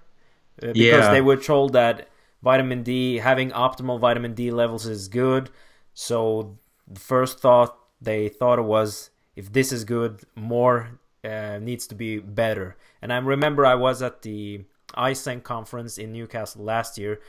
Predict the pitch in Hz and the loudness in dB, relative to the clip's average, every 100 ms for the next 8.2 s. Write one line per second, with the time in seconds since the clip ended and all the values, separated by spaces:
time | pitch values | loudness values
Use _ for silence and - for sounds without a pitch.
0 | - _ 107 104 98 104 127 - - 131 | -20 _ -14 -14 -12 -8 -8 -8 -6 -2
1 | 131 131 110 120 113 - 107 104 101 101 | 0 -2 -8 -10 -10 -10 -10 -8 -10 -10
2 | 101 104 117 - 120 101 - - 110 104 | -10 -10 -10 -12 -14 -16 -18 -18 -14 -12
3 | 101 104 107 - 127 117 - 107 110 104 | -14 -16 -18 -8 -6 -6 -10 -8 -8 -10
4 | 98 _ _ _ _ - 107 101 98 117 | -16 _ _ _ _ -16 -10 -10 -6 -6
5 | 113 110 120 120 110 135 143 143 104 117 | -6 -10 -10 -10 -6 -4 -4 -6 -12 -12
6 | - _ - _ 120 123 123 127 139 - | -16 _ -20 _ -10 -8 -6 -6 -8 -6
7 | 202 208 - 160 160 165 175 151 127 127 | -8 -8 -10 -4 -4 -4 -10 -6 -2 0
8 | 127 127 | 0 -2